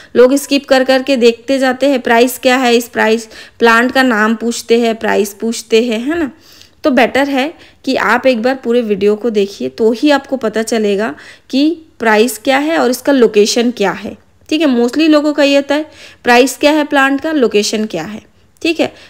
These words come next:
तो मैं प्राइस बता देती हूँ। रबर प्लांट के सौ रुपये है, फिलोडेंड्रन आपके तीस रुपये है, सिंगोनियम आपके पच्चीस रुपये से बीस रुपये है, सॉरी, क्रोटन सत्तर रुपये के है, एरेका पाम आपके सौ रुपये करके है। और क्या क्या ली हूँ,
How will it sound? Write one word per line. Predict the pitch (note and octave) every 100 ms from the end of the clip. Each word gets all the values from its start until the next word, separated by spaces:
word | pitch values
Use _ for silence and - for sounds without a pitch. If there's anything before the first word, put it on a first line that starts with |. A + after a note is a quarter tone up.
| -
तो | C4
मैं | D4
प्राइस | C#4+ G#3+ G#3+
बता | A#3 A#3 A#3
देती | A#3 B3 B3+
हूँ। | C4 B3+
रबर | G#3+ G3+ A3+
प्लांट | A#3+ A#3+ A#3 G#3+
के | G#3 G#3
सौ | A3 - A#3+ C4+
रुपये | C4+ C4
है, | C4+ C4 C4
फिलोडेंड्रन | B3+ A3 G#3 G#3+ A3 G#3+ G#3
आपके | G#3 G#3+
तीस | G#3+ A3+ A#3+ C#4
रुपये | B3 B3
है, | B3+ B3 B3 C4+ - - - -
सिंगोनियम | - A#3 A3+ A3 A3+ B3 B3 A#3
आपके | G#3 - G3
पच्चीस | G3 - G3+ - B3 B3+
रुपये | B3 B3
से | A#3+
बीस | G#3+ G#3 C4+ C#4
रुपये | B3+ B3+
है, | C4
सॉरी, | B3+ A3 G3 G#3+ A#3 - - - -
क्रोटन | A3 A3 A#3 B3
सत्तर | B3 G#3+ - B3+
रुपये | C4 C4 B3+
के | C4 B3
है, | B3+ A#3+ G#3+ G#3
एरेका | G#3 A3
पाम | A#3 A#3 A3
आपके | G#3 - G3+
सौ | G3+ - G#3+
रुपये | A#3 B3 B3
करके | A#3+ A#3 A#3 A#3
है। | A#3+
और | A#3+ G#3+
क्या | G#3+ G#3
क्या | G3+ G3
ली | F#3
हूँ, | A3+ A3